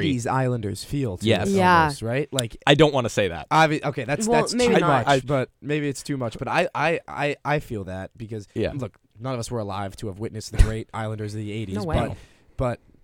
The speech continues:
Speaker 1: I mean, Nick, you're, you're getting up there in the years, right? You were on
Speaker 3: Yeah,
Speaker 1: the
Speaker 3: yeah, yeah. You're like, you're like something like that.
Speaker 2: I'm now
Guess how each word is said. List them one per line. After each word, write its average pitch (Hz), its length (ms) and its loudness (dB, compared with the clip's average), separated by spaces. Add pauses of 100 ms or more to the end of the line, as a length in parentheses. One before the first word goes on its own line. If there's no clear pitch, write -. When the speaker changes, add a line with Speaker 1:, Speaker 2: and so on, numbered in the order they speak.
(160)
Speaker 1:
I 139 60 -4
mean, 135 240 -4
Nick, 143 220 -4
you're, 147 100 -6
you're 143 160 -8
getting 127 160 -2
up 104 140 -8
there 113 140 -4
in 104 60 -8
the 101 60 -10
years, 113 260 -8
right? 123 140 -10
You 131 80 -8
were 135 160 -6
on 131 160 -8
Speaker 3:
Yeah, 254 300 2
Speaker 1:
the 214 80 2
Speaker 3:
yeah, 240 40 4
yeah. 185 260 2
You're 247 200 -6
like, 196 300 -8
you're 262 100 -8
like 175 180 -8
something - 240 -12
like 110 180 -16
that. 123 120 -4
Speaker 2:
I'm 185 220 6
now 175 500 8